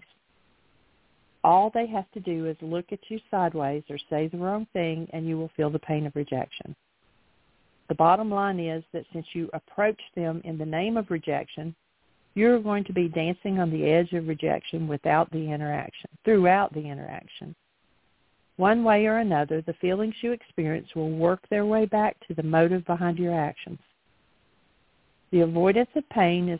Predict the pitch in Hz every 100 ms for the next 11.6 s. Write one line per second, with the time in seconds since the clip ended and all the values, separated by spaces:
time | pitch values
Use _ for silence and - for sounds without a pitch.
0 | - 175 170 160 - 156 - 175 170 165
1 | 165 175 214 - - - 147 147 165 -
2 | _ _ _ _ 165 170 170 170 - 214
3 | 220 208 175 165 151 170 - _ 165 156
4 | 160 143 - - _ _ _ _ _ _
5 | _ _ _ - - 196 220 226 202 196
6 | 196 190 185 170 175 160 160 - - -
7 | 175 _ _ _ _ _ _ _ _ _
8 | _ - 180 190 208 226 - 196 185 185
9 | - 170 165 - 170 180 180 180 180 -
10 | 190 185 185 - 160 - _ _ _ _
11 | - 165 160 165 160